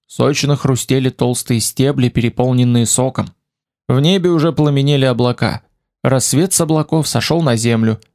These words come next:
Песок стал оранжевый, заблестел, а трава заискрилась всем богатством зелени. В двух-трёх сотнях шагов впереди,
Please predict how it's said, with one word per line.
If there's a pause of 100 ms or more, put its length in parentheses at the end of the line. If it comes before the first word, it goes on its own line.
(140)
Песок
стал
оранжевый,
заблестел, (460)
а
трава
заискрилась
всем
богатством
зелени. (300)
В
двух-трёх
сотнях
шагов
впереди,